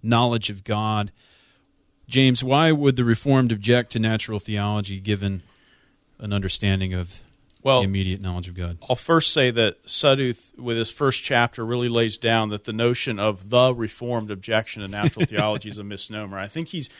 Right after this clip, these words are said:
Speaker 2: I think he's do-, there's a little bit of tongue in cheek with the title of the book, uh, especially with his definite article there, uh, because, uh, not only is there not a universal objection to natural theology, um,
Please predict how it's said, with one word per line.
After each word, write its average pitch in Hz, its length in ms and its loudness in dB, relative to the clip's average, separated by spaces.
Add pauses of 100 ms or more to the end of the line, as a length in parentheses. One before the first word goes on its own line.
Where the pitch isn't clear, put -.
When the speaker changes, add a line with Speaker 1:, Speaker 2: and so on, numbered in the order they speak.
(240)
Speaker 2:
I 135 80 6
think 180 240 0
he's 156 200 -2
do-, 151 220 0
there's 139 160 2
a 131 60 2
little 170 320 4
bit 160 140 4
of 127 100 0
tongue 147 240 -2
in 117 80 -2
cheek 143 340 -4
with 120 80 -10
the 113 80 -8
title 123 360 2
of 104 100 -8
the 110 80 -10
book, 120 440 -2 (160)
uh, 110 60 -4
especially 120 540 -6
with 107 220 -8
his 104 160 -8
definite 110 420 0
article 110 420 0
there, 95 380 -4 (160)
uh, 98 340 -4
because, 107 540 -2 (600)
uh, 107 240 2 (300)
not 151 300 4
only 143 300 0
is 110 160 -4
there 113 120 -2
not 110 380 -4 (220)
a 113 60 -6
universal 113 1040 -2
objection 107 800 -4 (140)
to 127 140 -14
natural 110 400 -8
theology, 101 800 -10 (120)
um, 101 320 -10